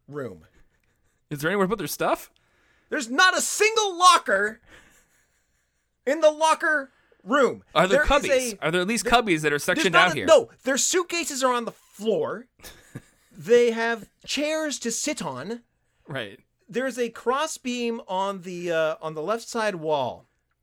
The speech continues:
Speaker 2: Mm-hmm.
Speaker 1: with hangers. That's what they're hanging their stuff off of.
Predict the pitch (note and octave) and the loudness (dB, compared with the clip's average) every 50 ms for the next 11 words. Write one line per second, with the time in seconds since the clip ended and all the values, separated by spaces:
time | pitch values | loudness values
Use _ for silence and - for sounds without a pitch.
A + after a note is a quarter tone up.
0 | _ _ _ - C3 - A#2 A#2 F3+ - D4 D4+ D#4 D#4+ F4+ F#4+ G4+ G#4 F#4+ D4 | _ _ _ -18 -14 -14 -14 -10 -8 -6 -6 -6 -4 -2 0 0 0 0 0 -2
1 | F#3+ B2+ - - - - _ _ _ - A4+ C#5 D#5 - C5 C#5 - C5+ C#5 B4+ | -2 -4 -8 -14 -18 -20 _ _ _ 2 4 4 6 6 4 4 6 6 6 6
2 | C5 - A#4+ B4 B4+ B4 C5 B4+ - - - C5 C#5 C#5 - - G4+ A#4+ A#4+ - | 6 4 2 2 2 2 2 2 2 2 2 2 2 2 2 2 2 2 2 0
3 | - - - A3+ - G#3 - | 0 0 0 0 -2 -6 -18